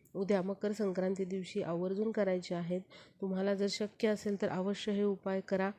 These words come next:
कुठल्या प्रकारची अडचण किंवा समस्या तुमच्या आयुष्यात राहणार नाही किंवा नक्कीच त्यातून तुम्हाला मार्ग मिळेल असे हे उपाय आहेत. तर आवर्जून, अ, हे उपाय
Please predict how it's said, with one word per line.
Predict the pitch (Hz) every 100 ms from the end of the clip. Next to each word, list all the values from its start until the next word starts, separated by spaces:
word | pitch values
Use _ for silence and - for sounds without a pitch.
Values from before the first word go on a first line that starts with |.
| - - - - -
कुठल्या | 226 - 202 220
प्रकारची | 254 226 - 202 190 220 -
अडचण | 202 180 - 214 185
किंवा | 196 190 196
समस्या | - 214 208 214 - 185
तुमच्या | 185 185 185
आयुष्यात | 180 180 - 180
राहणार | 185 180 175 190
नाही | 208 180 175
किंवा | 180 185
नक्कीच | 185 180 226 -
त्यातून | 190 185 180
तुम्हाला | 185 180 180
मार्ग | 185 175 175 185 208
मिळेल | 214 190 165 -
असे | 180 -
हे | 180
उपाय | 196 170 156 156
आहेत. | 160 160 151 - - - - -
तर | 185
आवर्जून, | 190 196 220 208 247 254 262 - - -
अ, | 180 185 190
हे | 185 208
उपाय | 208 - 202